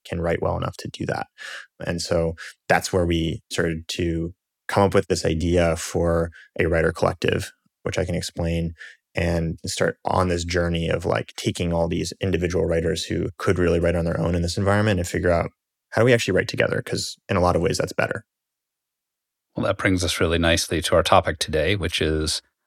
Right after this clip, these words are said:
Speaker 2: let's say, building a media empire in the internet age, or just simply creating a media brand, an internet era media brand. And I think one of the things that was maybe eye-opening for me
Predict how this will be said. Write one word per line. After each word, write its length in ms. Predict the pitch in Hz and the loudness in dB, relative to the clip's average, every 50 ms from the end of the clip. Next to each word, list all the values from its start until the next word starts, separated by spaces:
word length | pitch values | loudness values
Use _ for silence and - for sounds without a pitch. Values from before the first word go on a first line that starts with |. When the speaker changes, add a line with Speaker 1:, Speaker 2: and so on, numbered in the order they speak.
| _ - | _ -8
Speaker 2:
let's 140 | - 92 - | -6 -2 0
say, 160 | - 90 82 | 2 2 2
building 420 | 80 80 104 107 107 104 98 98 | 4 4 6 6 6 6 6 6
a 120 | 92 90 87 | 6 6 6
media 420 | 90 95 98 101 92 90 87 85 | 6 4 6 6 6 8 8 6
empire 540 | 82 82 78 - - 82 78 76 78 80 80 | 4 2 2 4 4 6 6 8 6 6 6
in 80 | 80 80 | 4 4
the 100 | 80 80 | 2 2
internet 300 | 85 82 80 78 78 76 | 2 4 4 4 4 4
age, 540 | 80 80 76 73 76 78 82 90 - - - _ _ _ _ _ - | 2 2 2 2 0 0 0 0 -2 -2 -4 _ _ _ _ _ -12
or 240 | - - 80 78 71 | -6 -2 0 0 0
just 260 | 73 - 90 - - | 2 2 2 2 2
simply 420 | - - - 85 - 85 78 73 73 | 0 0 -2 0 2 0 2 2 0
creating 360 | - - 71 76 78 78 80 | 0 2 2 2 4 2 2
a 20 | |
media 460 | 78 76 76 76 76 76 73 71 71 - _ | 0 0 2 2 2 2 2 2 -2 -4 _
brand, 380 | - 73 71 69 69 69 71 73 | 0 0 0 0 -2 -4 -4 -4
an 100 | 73 76 | -4 -2
internet 380 | 76 73 76 76 73 71 71 - _ _ _ _ _ _ _ - | -2 -2 -2 -2 -2 -4 -6 -8 _ _ _ _ _ _ _ 0
era 300 | 101 85 82 82 76 78 | 2 4 6 6 6 4
media 320 | 80 78 73 71 71 69 | 4 2 0 -2 -2 -2
brand. 460 | 67 69 71 67 67 69 71 71 - - - _ _ _ _ _ _ _ _ - | -2 -2 -2 -2 -4 -6 -6 -8 -8 -10 -14 _ _ _ _ _ _ _ _ -6
And 580 | - 92 87 82 80 80 78 73 73 76 - - - - | -2 0 2 2 2 2 0 -2 -2 -4 -4 -4 0 2
I 80 | - 104 | 2 4
think 260 | 110 101 - - - _ _ _ _ _ | 2 0 -2 -4 -16 _ _ _ _ _
one 120 | - - - | 4 6 8
of 60 | 98 | 8
the 120 | 90 87 | 6 6
things 300 | 101 90 87 85 78 - | 4 2 2 2 0 2
that 380 | - 82 76 73 73 - - - _ _ _ - | 4 6 6 6 6 2 -2 -8 _ _ _ -4
was 460 | 90 87 82 78 76 73 73 - - | -2 0 0 0 0 -2 -2 -4 -2
maybe 220 | 76 76 76 78 71 | -2 -2 -2 0 0
eye-opening 480 | 73 78 76 73 73 - 80 73 73 | 2 2 2 2 0 -2 -6 -6 -6
for 140 | - - 98 | -4 -2 2
me 440 | 104 104 95 90 87 82 80 78 | 4 6 6 6 4 4 2 0